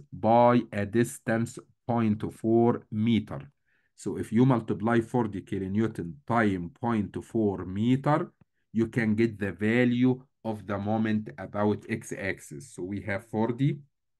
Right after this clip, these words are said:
time point four, I got sixteen kilonewton meter. Using the right hand, uh, rule, I will put my thumb in the positive direction of x-axis.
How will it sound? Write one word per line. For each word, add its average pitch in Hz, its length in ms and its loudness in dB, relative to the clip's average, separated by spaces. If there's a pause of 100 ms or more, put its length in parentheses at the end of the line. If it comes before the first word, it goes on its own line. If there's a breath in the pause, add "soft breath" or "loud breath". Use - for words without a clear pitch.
time 104 340 -2
point 107 420 -4
four, 135 520 2 (340)
I 107 180 4
got 107 280 -2
sixteen 123 1000 0 (360)
kilonewton 110 960 0 (220)
meter. 98 420 -4 (720)
Using 123 500 6
the 95 340 -2
right 110 380 4 (120)
hand, 101 540 -2 (460)
uh, 98 340 -8
rule, 127 460 4 (420 soft breath)
I 110 160 2
will 110 220 2
put 113 240 -4
my 107 180 -2 (160)
thumb 104 280 0 (120)
in 95 180 -8
the 92 120 -8
positive 98 560 -2
direction 95 600 -2
of 78 100 -12 (100)
x-axis. 139 840 -2